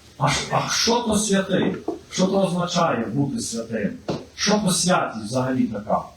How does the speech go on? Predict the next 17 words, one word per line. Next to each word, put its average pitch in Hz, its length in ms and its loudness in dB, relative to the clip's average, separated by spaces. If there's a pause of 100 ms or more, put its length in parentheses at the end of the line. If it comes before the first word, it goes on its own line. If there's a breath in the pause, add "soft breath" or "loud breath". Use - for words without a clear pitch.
(920 loud breath)
І - 100 -2
коли 220 200 2
ми 202 120 2
думаємо 185 400 0
про 156 120 -2
святість, 123 800 0
ну, 160 220 4
звичайно, 165 420 0
Бог 190 300 2
святий 139 380 0
і 120 40 4
так 110 220 2
далі, 147 380 2
ну, 139 160 -2
це 139 100 0
зрозуміло, 139 720 -2
це 123 300 2